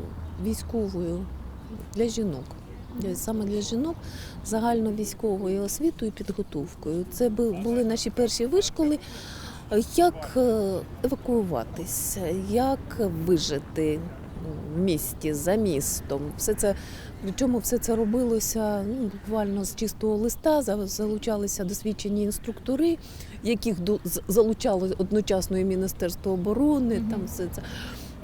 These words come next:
Speaker 1: Потім багато хто з них пішов в сили спеціальних операцій, це наші інструктори. Давали перші, це ж як вижити, перші, першу тактичну медицину, до-, домедичну допомогу.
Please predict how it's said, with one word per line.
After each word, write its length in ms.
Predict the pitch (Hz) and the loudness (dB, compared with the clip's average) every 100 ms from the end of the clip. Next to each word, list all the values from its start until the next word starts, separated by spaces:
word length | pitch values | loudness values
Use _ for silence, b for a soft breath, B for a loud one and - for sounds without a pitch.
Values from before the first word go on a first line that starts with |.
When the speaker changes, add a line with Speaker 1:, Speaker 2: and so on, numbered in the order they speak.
| - | -2
Speaker 1:
Потім 300 | 220 196 196 | 0 2 2
багато 360 | 196 196 185 190 | 2 2 2 -2
хто 240 | - 185 | -2 0
з 60 | 185 | 0
них 120 | 180 | -2
пішов 280 | - - 180 | -4 -2 -2
в 60 | - | 0
сили 240 | 180 175 | 2 2
спеціальних 540 | - - - 180 185 - | -2 -4 -2 0 0 -4
операцій, 560 | 180 202 269 285 226 | -4 2 2 2 0
це 140 | 208 190 | -2 0
наші 280 | 202 - 196 | -2 -2 -4
інструктори. 760 | 185 - 190 - 208 220 262 B B B B - | -4 -6 -8 -4 -2 0 -2 B B B B -6
Давали 500 | 180 208 233 202 196 - | -4 2 2 4 2 2
перші, 480 | 196 185 - 175 175 | -2 0 -2 -2 0
це 140 | 185 | -2
ж 100 | 185 | 0
як 140 | 185 208 | -2 0
вижити, 460 | 254 240 226 220 | 0 2 0 0
перші, 380 | - 233 - 226 | 2 0 2 0
першу 420 | - 269 - 233 | 2 0 2 -4
тактичну 500 | - 214 - 202 214 | -4 -4 -2 -2 0
медицину, 800 | 214 208 226 - 285 269 247 220 - - | 2 2 0 2 2 2 2 -2 -4 -2
до-, 340 | 190 170 165 | 2 2 0
домедичну 720 | 175 220 208 190 202 - 202 | 2 2 2 0 0 0 -2
допомогу. 760 | 196 202 - 220 247 277 240 | 0 -2 0 2 2 0 0